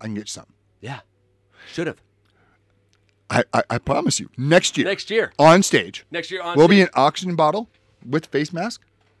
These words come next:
Speaker 1: and
Speaker 2: Yep.
Speaker 1: in between a song, I'm gonna take a hit, and I promise you, Rich is gonna take three or four hits.
Speaker 2: Oh, exactly. Now
Speaker 1: Tommy might take one,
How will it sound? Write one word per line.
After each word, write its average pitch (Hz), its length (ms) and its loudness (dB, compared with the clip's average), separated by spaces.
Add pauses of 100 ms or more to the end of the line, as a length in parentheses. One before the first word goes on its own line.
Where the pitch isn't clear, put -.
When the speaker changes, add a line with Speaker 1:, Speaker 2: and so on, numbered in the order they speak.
(420)
Speaker 1:
and 143 80 0
Speaker 2:
Yep. 143 60 0
Speaker 1:
in 156 40 -4
between 180 260 -2
a 160 40 -2
song, 147 380 2
I'm 127 60 0
gonna 131 60 -4
take 143 140 -2
a 98 40 -6
hit, 156 220 2 (140)
and 113 100 -2
I 104 40 0
promise 135 480 -4
you, 95 120 -6
Rich 104 220 -2
is 92 100 -8
gonna 92 160 -6
take 98 260 -4
three 101 140 -8
or 85 80 -10
four 80 200 -8
hits. - 340 -18
Speaker 2:
Oh, 190 120 -2
exactly. 160 300 -8
Now 190 80 2
Speaker 1:
Tommy 254 240 8
might 175 240 8
take 143 220 8
one, 110 260 -6